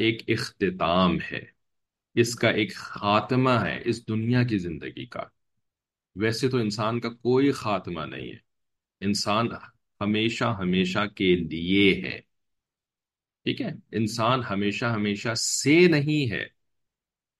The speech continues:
हमेशा हमेशा से नहीं है, लेकिन अल्लाह ताला, ये इंसान हमेशा हमेशा के लिए है, यानी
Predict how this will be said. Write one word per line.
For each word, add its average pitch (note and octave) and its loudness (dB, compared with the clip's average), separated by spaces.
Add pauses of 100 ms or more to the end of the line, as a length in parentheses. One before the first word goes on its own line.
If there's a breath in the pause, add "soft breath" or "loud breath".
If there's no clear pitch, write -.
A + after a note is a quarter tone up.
(180)
हमेशा A2 0
हमेशा A#2+ 0
से D3+ 0
नहीं D3+ 0
है, E2+ -6 (640)
लेकिन A#2 -2
अल्लाह A2+ -2
ताला, G#2 -4
ये G#2 4
इंसान G#2+ 0
हमेशा G#2 -2
हमेशा G#2 -2 (100)
के A2+ 4
लिए F#2 6 (100)
है, B1 -6
यानी G2 -2